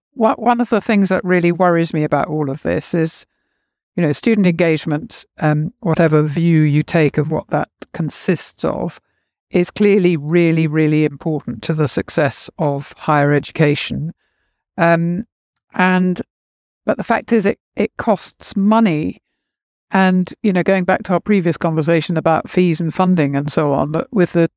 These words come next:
the unit of resource just, you know, being leached away through high inflation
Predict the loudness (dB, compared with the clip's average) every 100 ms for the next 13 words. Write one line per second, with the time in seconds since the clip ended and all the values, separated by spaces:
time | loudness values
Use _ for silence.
0 | _ 0 4 4 2 0 0 2 0 0
1 | -4 -2 -2 -2 -10 -14 -2 0 0 0
2 | 0 2 2 0 -4 -4 0 2 2 0
3 | 0 0 0 0 0 0 -2 0 0 0
4 | -6 -6